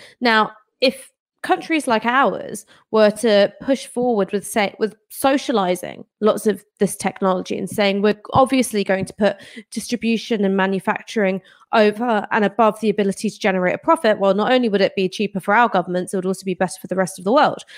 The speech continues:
But there's an ideological opposition to doing that. And so what we're seeing is a form of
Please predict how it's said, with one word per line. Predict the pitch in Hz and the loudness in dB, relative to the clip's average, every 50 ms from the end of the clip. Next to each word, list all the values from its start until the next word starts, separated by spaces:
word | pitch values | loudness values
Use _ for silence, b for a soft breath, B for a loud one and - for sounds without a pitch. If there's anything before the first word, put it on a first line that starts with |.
| B B B B | B B B B
But | 220 | 0
there's | 240 247 240 233 | 2 2 2 2
an | 262 - | 0 0
ideological | 247 254 254 247 269 262 226 220 208 208 - - 214 190 | 2 2 2 4 4 2 4 4 2 0 -2 -4 -4 -4
opposition | 175 - - 185 185 185 - - 190 185 | -4 -4 -6 -6 -6 -8 -8 -10 -12 -14
to | - - - - | -14 -14 -4 0
doing | 254 269 285 285 262 214 185 | 4 4 6 4 4 2 -2
that. | 95 - - | -4 -8 -10
And | - 196 | -12 -10
so | - 196 | -6 -4
what | 185 185 165 | -2 -2 0
we're | 196 208 | -2 -2
seeing | 208 - 254 254 247 247 | -2 -2 -2 -2 0 0
is | 226 190 214 | -2 -2 -4
a | |
form | 202 _ - 202 190 190 185 | -6 _ -4 -2 -2 0 -2
of | 175 - | -2 -4